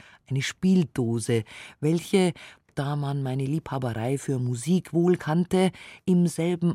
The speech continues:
Augenblicke zu spielen anfing, als ich ins Zimmer trat. Alle Anwesenden zeigten die herzlichste Freude, mich in ihrer Mitte zu sehen,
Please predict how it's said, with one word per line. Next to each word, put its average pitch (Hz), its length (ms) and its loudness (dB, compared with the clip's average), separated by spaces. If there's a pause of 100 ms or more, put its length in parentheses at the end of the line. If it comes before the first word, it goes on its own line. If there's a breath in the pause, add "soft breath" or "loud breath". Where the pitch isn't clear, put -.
Augenblicke 131 760 -6
zu - 160 -8
spielen 143 420 -2
anfing, 117 500 -4 (320)
als 101 240 -8
ich - 100 -16
ins 104 200 -8
Zimmer 87 300 -8
trat. - 340 -18 (960 soft breath)
Alle 147 240 -2
Anwesenden 131 640 0
zeigten 143 520 -2
die 147 200 0
herzlichste 120 840 -6
Freude, 127 460 0
mich 127 240 -2
in 120 140 -4
ihrer 123 200 -4
Mitte 123 320 -2
zu - 140 -4
sehen, 147 300 4